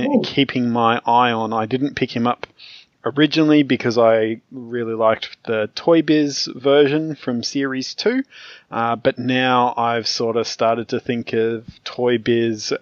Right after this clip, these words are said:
Speaker 2: and Hasbro as sort of almost being two separate lines in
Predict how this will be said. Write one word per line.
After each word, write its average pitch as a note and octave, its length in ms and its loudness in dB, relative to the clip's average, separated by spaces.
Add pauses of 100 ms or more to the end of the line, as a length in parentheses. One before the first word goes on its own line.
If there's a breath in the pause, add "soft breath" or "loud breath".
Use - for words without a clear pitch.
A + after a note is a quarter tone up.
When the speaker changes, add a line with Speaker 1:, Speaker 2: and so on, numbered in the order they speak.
Speaker 2:
and A2 540 -6
Hasbro A#2 640 0
as A2 80 -4
sort A#2 260 -2
of A#2 120 -6
almost A#2+ 360 -4
being A2+ 260 -4
two C3 220 -2
separate - 420 0 (500 loud breath)
lines C#3+ 560 -2
in C3+ 120 0